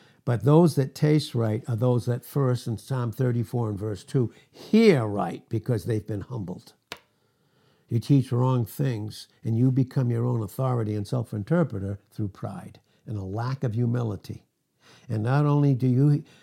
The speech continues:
experience dis-, dis-, the deception of destruction and denial,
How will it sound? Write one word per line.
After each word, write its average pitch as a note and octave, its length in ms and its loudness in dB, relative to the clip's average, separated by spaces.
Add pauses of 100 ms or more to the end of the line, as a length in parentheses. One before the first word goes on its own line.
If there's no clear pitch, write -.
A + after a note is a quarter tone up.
experience B2+ 760 2
dis-, - 260 -4 (320)
dis-, C3 320 0
the A#2+ 160 -4
deception B2+ 840 -2
of G#2 180 -4
destruction A#2 800 -4
and G#2+ 160 -2
denial, G#2+ 580 -4